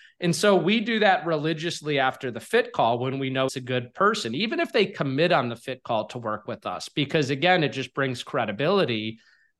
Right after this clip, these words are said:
And it was one of those scenarios where six months later, they called us and they were like, "You know what? We're ready to go through the process now." So what I was trying to hold up is just a little simple, you know, envelope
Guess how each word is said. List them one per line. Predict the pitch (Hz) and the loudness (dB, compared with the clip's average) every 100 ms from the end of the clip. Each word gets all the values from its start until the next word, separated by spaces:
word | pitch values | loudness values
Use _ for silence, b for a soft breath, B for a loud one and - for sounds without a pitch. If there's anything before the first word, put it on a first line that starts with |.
| - | -2
And | 165 170 165 160 - | 2 2 2 0 2
it | 190 | 4
was | 180 151 | 6 6
one | 170 190 | 4 4
of | 202 | 4
those | 190 185 | 2 0
scenarios | 185 147 165 226 226 139 131 | -4 0 0 0 -2 -4 -6
where | 143 127 | -8 -6
six | - - 190 185 - | -6 -4 -2 -2 -2
months | 180 180 180 | 0 0 -2
later, | 147 190 202 110 95 135 b _ _ | 0 0 0 -2 -4 -6 b _ _
they | 123 156 156 | 0 2 0
called | - 160 196 240 151 | 0 4 4 4 2
us | 101 107 - - _ _ _ | -2 -4 -6 -12 _ _ _
and | 156 165 | 0 2
they | 185 | 4
were | 190 | 4
like, | 180 165 165 | 4 2 2
"You | 185 | 2
know | 196 | 4
what? | 208 220 214 | 6 4 2
We're | 170 160 | 0 2
ready | 156 170 180 | 2 4 2
to | 160 | 2
go | 156 151 | -2 -4
through | 156 147 | -4 -6
the | 127 | -6
process | - 143 151 - 110 - | 0 2 2 0 -6 -4
now." | 107 | -6
So | 107 - | -4 0
what | 156 | 2
I | 151 | 2
was | 139 | 2
trying | 185 170 | 0 0
to | |
hold | 143 170 156 | 0 2 2
up | 165 | 0
is | 139 117 | -2 -6
just | 156 143 | -8 -4
a | 139 | -4
little | 131 180 196 | 2 2 2
simple, | 190 - 190 185 180 180 180 B B _ | 0 0 0 2 2 2 0 B B _
you | 143 | -4
know, | 135 123 | -2 0
envelope | 170 185 185 196 185 190 190 | 2 2 2 4 6 6 2